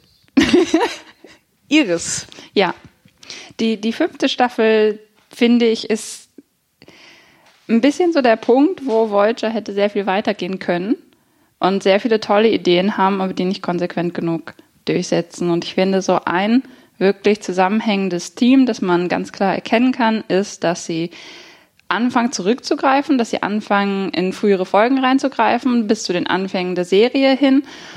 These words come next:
Speaker 1: und, ähm, dann noch mal gucken, wie das, äh, verschiedene Charaktere eigentlich belastet, äh, was eigentlich total toll ist, weil dadurch, ähm, weil dadurch machen sie eine, äh, Kontinuität, dadurch,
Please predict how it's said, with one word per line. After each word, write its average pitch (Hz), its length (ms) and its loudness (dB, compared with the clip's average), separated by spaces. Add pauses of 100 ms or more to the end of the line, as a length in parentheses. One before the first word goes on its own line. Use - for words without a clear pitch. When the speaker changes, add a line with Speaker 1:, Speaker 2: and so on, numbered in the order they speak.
(260)
Speaker 1:
und, 208 580 2
ähm, 196 480 2 (180)
dann 196 220 2
noch 214 140 0
mal 208 220 4
gucken, 208 640 -2 (220)
wie 196 280 -4
das, - 600 -2
äh, 180 960 -2
verschiedene 226 440 0
Charaktere 190 680 -4
eigentlich 180 380 -6
belastet, 247 500 -4 (840)
äh, 214 240 2
was 214 160 0
eigentlich 220 280 -2
total 226 340 2
toll 233 240 2
ist, 269 160 0
weil 196 80 -2
dadurch, 196 400 0
ähm, 196 640 2 (180)
weil 202 240 0
dadurch 196 240 0
machen 208 300 0
sie 208 80 0
eine, 196 320 0 (220)
äh, 202 160 2
Kontinuität, 208 920 0
dadurch, 196 500 -4